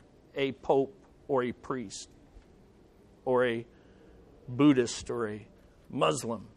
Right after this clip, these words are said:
or a Baptist priest. It doesn't come through them. It comes from his word. But it's a sharp two-edged sword.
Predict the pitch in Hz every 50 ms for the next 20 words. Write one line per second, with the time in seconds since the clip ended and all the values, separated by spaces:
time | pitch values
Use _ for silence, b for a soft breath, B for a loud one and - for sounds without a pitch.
0 | - - - - - - - - - - - _ - - - 110 101 95 90 -
1 | - - 151 156 156 - - - 131 - - - 151 139 107 - 139 135 - -
2 | 165 170 180 208 202 135 - - - - - 180 196 202 202 - - 113 196 -
3 | - - - - - - - - - - - - - - - - 156 170 180 190
4 | 165 139 117 104 107 - _ - _ - - - - - - - - - - -
5 | - - - - - 120 139 160 175 165 143 120 110 - - 127 - - - 175
6 | 160 170 - - - - - 156 147 143 147 147 - - - - - 175 160 147
7 | 131 - - - 123 135 147 147 143 135 120 117 - - - - - - - _
8 | - - - - b b b b b b b b b b b - 160 156 156 151
9 | - 160 147 - - - - 202 190 190 180 - - - - - - 196 185 180
10 | 175 165 151 - - - 180 190 190 - - 120 - -